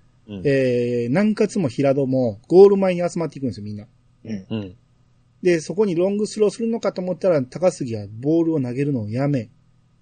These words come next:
Speaker 1: うん。
Speaker 2: ゴールに向かってなかった翼の方に投げるんですね。
Speaker 1: うん。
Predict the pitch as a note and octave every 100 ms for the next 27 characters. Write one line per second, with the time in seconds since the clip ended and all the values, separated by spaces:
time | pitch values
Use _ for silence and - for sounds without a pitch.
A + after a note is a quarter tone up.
0 | _ _ _ G#2 B2+ F3 G#3+ G3+ E3 C3
1 | B2 D3+ F3 E3 F3+ F3 D#3+ D3 - -
2 | D#3 A#2+ - _ _ _ - G#3 G#3+ A3
3 | G3+ G#3 G3+ C3+ G#2 G2 F2+ D3+ - _
4 | _ _ _ A#2+ A2 E2+